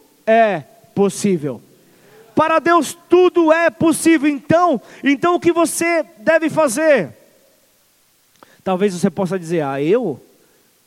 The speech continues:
Parece que Jesus tá voltando, eu não vou fazer nada. Eu só vou sentar aqui na igreja, só vou receber, eu vou ficar como um boneco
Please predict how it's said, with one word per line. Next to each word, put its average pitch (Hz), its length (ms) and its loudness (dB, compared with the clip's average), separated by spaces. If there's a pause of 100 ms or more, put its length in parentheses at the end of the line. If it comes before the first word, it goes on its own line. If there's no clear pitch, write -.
(1300)
Parece 220 400 -2
que 185 100 -8
Jesus 170 320 -4
tá 196 80 -2
voltando, 220 380 -4
eu 330 100 -4
não 320 80 -6
vou 294 140 -2
fazer 269 260 -6
nada. 247 500 -6 (1040)
Eu 277 240 0
só 240 280 -2
vou 220 260 -4
sentar 254 480 -6
aqui 262 260 -8
na 277 120 -4
igreja, 202 600 -2 (560)
só 302 320 -2
vou 262 160 0
receber, 247 380 -2
eu 254 60 0
vou 285 100 0
ficar 285 300 -4
como 285 240 -4
um 302 120 -4
boneco 294 800 0